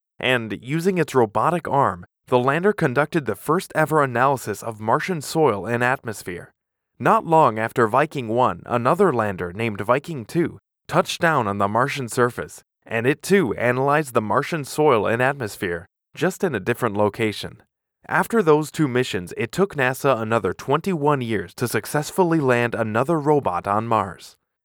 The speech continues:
It was called the Pathfinder lander, and it was accompanied by the Sojourner rover. This small six-wheeled robot could drive around the Martian surface, conduct experiments, and take photographs. In two thousand four, nasa managed to land two more robots on Mars,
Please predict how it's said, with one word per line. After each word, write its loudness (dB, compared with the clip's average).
It 4
was 4
called 4
the 2
Pathfinder -2
lander, -10
and 0
it 4
was 4
accompanied 0
by 4
the -2
Sojourner 2
rover. 0
This 4
small 2
six-wheeled 2
robot 2
could -2
drive 0
around 2
the 2
Martian 0
surface, -2
conduct 0
experiments, 0
and -10
take 0
photographs. -2
In -4
two 0
thousand 2
four, 2
nasa 2
managed 2
to 2
land 2
two 0
more 2
robots 2
on 2
Mars, -2